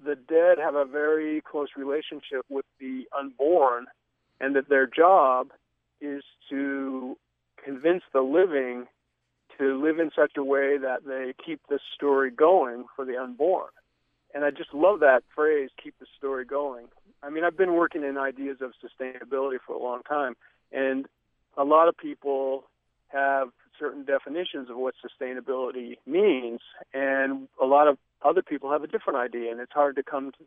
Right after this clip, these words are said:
some, uh, definition everybody agrees on. But for me, I just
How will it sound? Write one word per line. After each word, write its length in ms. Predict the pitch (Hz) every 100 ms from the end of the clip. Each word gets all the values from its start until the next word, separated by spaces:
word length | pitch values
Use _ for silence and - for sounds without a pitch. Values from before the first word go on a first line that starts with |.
| _
some, 340 | 135 131 135 - _ _ _ _ _ _ _ _ 127
uh, 400 | 123 123 127 123 _ _ -
definition 440 | 156 - 147 143
everybody 280 | 135 127 123
agrees 360 | 117 147 208 170
on. 200 | 135 123
But 100 | 127
for 140 | -
me, 440 | 165 247 226 156 151
I 180 | 143
just 160 | 147 175